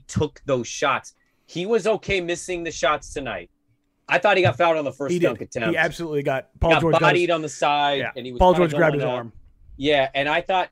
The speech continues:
Speaker 1: you could have made an argument he got bodied again and didn't get a call. But
Speaker 2: Yeah.
Speaker 1: the three-pointer specifically,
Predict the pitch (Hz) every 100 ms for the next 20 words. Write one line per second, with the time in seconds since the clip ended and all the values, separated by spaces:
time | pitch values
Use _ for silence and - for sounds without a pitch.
0 | - 139 135 160 151 135 139 135 131 123
1 | 131 131 113 127 123 120 110 113 101 156
2 | 151 127 110 107 _ - 120 120 127 120
3 | 113 - 127 113 101 120 113 _ 113 104
4 | _ - 131 - 135 196 - 185 175 160
5 | - 147 - 151 175 165 180 180